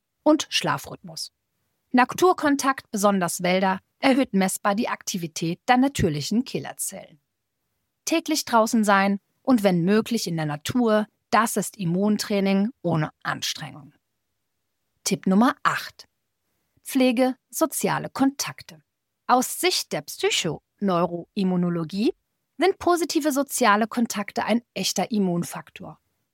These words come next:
Positive Emotionen reduzieren Stresshormone, fördern Regeneration und verbessern die Immunfunktion. Pflege also Kontakte, die dir gut tun.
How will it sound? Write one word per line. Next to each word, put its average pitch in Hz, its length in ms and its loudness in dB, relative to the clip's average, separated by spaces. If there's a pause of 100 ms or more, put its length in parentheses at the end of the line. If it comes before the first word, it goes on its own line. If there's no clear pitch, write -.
Positive 285 760 4
Emotionen 226 760 2
reduzieren 190 640 -2
Stresshormone, 151 960 -6
fördern 262 480 4
Regeneration 180 1080 -2 (120)
und 294 160 2
verbessern 180 640 0
die 214 160 -2
Immunfunktion. 160 960 -2 (760)
Pflege 302 400 4
also 262 260 2
Kontakte, 226 600 -2
die 175 140 -6
dir 196 140 -2
gut 359 360 0
tun. - 380 -10